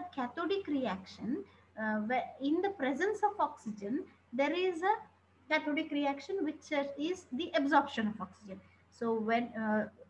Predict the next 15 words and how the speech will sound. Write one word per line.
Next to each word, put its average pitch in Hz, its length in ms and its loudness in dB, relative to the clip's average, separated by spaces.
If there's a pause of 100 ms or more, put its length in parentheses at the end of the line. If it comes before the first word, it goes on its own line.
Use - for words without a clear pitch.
if 285 220 -4
at 320 180 -2
all 359 400 4
a 320 40 -2
metal 269 380 -2 (140)
surface 220 680 -6 (400)
is 277 200 -2 (120)
exposed - 800 -6
to, 381 120 -4 (800)
to 311 240 0
different 440 680 -2
concentration 285 680 2
of 320 120 -4
oxygen, 190 540 -6 (560)
right? 370 180 -4